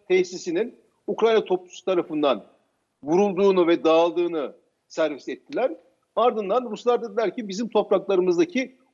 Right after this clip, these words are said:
Ukrayna askerini biz imha ettik. Özel kuvvet askerlerini." Şimdi böyle olunca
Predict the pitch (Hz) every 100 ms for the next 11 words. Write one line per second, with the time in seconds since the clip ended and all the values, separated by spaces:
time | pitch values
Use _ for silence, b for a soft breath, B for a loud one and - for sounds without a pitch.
0 | - 196 233 247 226 196 170 - 208 196
1 | 185 269 269 _ _ _ - 262 226 226
2 | 180 240 180 - - - - - _ _
3 | _ _ _ _ _ 175 180 240 226 185
4 | 160 135 - 143 123 110 98 - _ _
5 | _ - 240 262 269 151 165 254 277 214
6 | 190 277 202 170 185 -